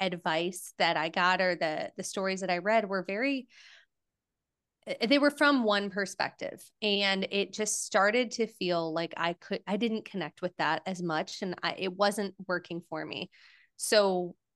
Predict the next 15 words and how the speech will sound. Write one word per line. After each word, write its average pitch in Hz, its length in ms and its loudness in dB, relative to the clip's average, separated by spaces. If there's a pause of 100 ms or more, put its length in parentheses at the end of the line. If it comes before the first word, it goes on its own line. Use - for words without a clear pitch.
(120)
when 196 320 2
I'm 196 320 2
looking 190 640 -4
at 185 160 -2
my 190 160 -2
projects 190 680 -4
and 185 80 -4
I'm 180 60 -6
trying 175 360 -6
to 180 100 -10
decide 165 580 -4
what 175 200 -4
step - 320 -4
to - 100 -12
take, 175 360 -4